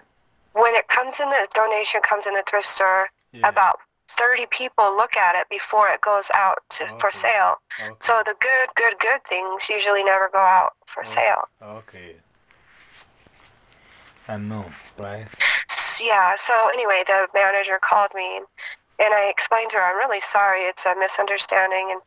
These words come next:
Speaker 1: she said, "It's fine, everything's fine."
Speaker 2: I think your
Speaker 1: But my
Speaker 2: friend, your friend is jealous of you. That's it.
Speaker 1: Yes, it has to be. Because the manager lady, she gave me a car.
Speaker 2: Ah, okay.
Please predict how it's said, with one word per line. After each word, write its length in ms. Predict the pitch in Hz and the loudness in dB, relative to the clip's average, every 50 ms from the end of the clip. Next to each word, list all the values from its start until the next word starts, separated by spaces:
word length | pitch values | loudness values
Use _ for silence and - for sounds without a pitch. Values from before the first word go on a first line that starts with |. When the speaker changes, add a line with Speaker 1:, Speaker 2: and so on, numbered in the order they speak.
| _ - | _ -4
Speaker 1:
she 140 | - - - | -4 -4 0
said, 160 | - 220 208 202 | 0 0 2 2
"It's 200 | 185 - - - | 0 0 0 0
fine, 360 | - 220 190 180 180 180 185 | 2 2 2 2 0 -2 -2
everything's 400 | 190 190 196 202 - 196 190 180 | -4 -4 -4 -8 -10 -12 -12 -12
fine." 340 | - - 214 214 202 190 196 - | -4 0 0 0 0 -2 -4 -8
Speaker 2:
I 80 | - 143 | -12 -10
think 260 | - - 214 208 - | -10 -8 -8 -4 -2
your 100 | 190 214 208 | -2 0 2
Speaker 1:
But 40 | |
my 60 | 214 202 | 0 0
Speaker 2:
friend, 340 | 202 196 196 208 - 175 | 0 0 -2 -4 -6 -10
your 120 | 156 147 147 | -12 -12 -12
friend 260 | - - 156 165 170 | -12 -12 -14 -12 -12
is 100 | 160 143 | -14 -14
jealous 440 | 127 127 143 143 143 147 135 - - | -10 -8 -6 -6 -4 -6 -8 -10 -12
of 220 | 117 110 - - | -14 -14 -14 -16
you. 220 | 131 123 107 98 - _ _ | -14 -14 -14 -16 -18 _ _
That's 260 | - 120 123 117 104 110 | -14 -12 -12 -12 -12 -12
it. 140 | 123 123 220 | -8 -2 0
Speaker 1:
Yes, 720 | 240 269 277 262 233 208 - - - - - - - - - | 2 2 4 4 2 2 0 -2 -6 -8 -8 -8 -8 -2 0
it 80 | 233 233 | 2 2
has 300 | 220 247 262 294 - - | 4 2 2 0 -2 -4
to 120 | - - 269 - | -8 -10 -8 -8
be. 260 | 196 349 - - - _ _ _ _ - - - - _ | -8 -10 -10 -10 -14 _ _ _ _ -16 -14 -14 -8 _
Because 400 | 247 233 - - 247 240 - - - | 0 0 2 2 2 0 -2 -4 -4
the 80 | 233 | 0
manager 440 | 226 226 220 220 226 233 233 240 226 220 | 2 2 4 4 2 0 0 -2 0 0
lady, 360 | 208 202 202 196 202 202 - - | 0 -2 -2 -2 -4 -4 -4 -2
she 280 | - - - 240 240 220 | -2 -2 -2 -2 -4 -4
gave 240 | - 233 226 233 226 | -2 -2 -2 -2 -2
me 120 | 226 226 208 | 0 0 0
a 80 | 185 | 0
car. 540 | - - - - 220 208 190 175 175 175 - - - _ _ _ _ _ _ _ _ _ _ _ _ _ _ _ - | 2 2 2 4 4 4 4 2 0 -2 -6 -10 -16 _ _ _ _ _ _ _ _ _ _ _ _ _ _ _ -20
Speaker 2:
Ah, 240 | 117 117 117 117 117 117 117 120 123 120 | -16 -14 -12 -12 -10 -8 -6 -6 -8 -8
okay. 640 | 110 - - 131 127 120 117 113 113 113 113 113 | -10 -10 -8 -8 -6 -6 -6 -6 -8 -8 -10 -12